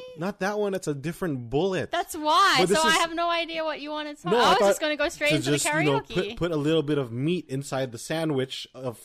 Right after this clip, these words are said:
Speaker 1: what we're talking about for Suichita.
Speaker 2: No, I'm going straight to dessert.
Speaker 1: Wait, we, we didn't. We, we can't go to dessert yet. Dessert is the other topic.
Speaker 2: Oh, okay, okay. <laughs> I'm going to dinner then
Speaker 1: The
Speaker 2: already.
Speaker 1: end. The end. This is the last course. Okay.
Speaker 2: Okay.
Speaker 1: Yes, Haley.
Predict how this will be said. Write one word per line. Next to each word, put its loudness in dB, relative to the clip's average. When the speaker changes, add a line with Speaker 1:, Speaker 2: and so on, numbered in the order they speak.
Speaker 1:
what -2
we're 0
talking -2
about -2
for -6
Suichita. -8
Speaker 2:
No, 0
I'm 0
going -2
straight -4
to -10
dessert. -12
Speaker 1:
Wait, 0
we, 0
we 0
didn't. 0
We, -6
we -12
can't -2
go 0
to -2
dessert -4
yet. 0
Dessert 0
is 0
the 0
other 0
topic. 0
Speaker 2:
Oh, 6
okay, -8
okay. -8
<laughs> -18
I'm -6
going 0
to -2
dinner -4
then -4
Speaker 1:
The -6
Speaker 2:
already. 2
Speaker 1:
end. -2
The 2
end. 0
This -4
is -8
the 0
last -2
course. -4
Okay. -8
Speaker 2:
Okay. -4
Speaker 1:
Yes, -4
Haley. -8